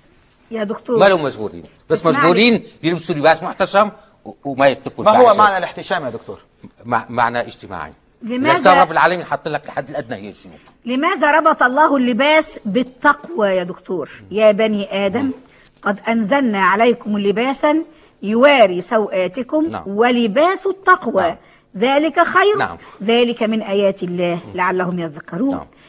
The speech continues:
Speaker 1: لماذا ربط الله اللباس بالتقوى؟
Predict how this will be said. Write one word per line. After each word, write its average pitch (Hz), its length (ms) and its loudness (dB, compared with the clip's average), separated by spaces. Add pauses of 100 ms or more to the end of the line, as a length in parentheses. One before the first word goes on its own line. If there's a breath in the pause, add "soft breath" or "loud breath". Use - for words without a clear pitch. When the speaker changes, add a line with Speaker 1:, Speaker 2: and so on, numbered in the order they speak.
(160 soft breath)
Speaker 1:
لماذا 233 760 0 (160)
ربط 240 460 -4
الله 208 720 -2 (280)
اللباس 196 920 -4
بالتقوى؟ 214 640 -10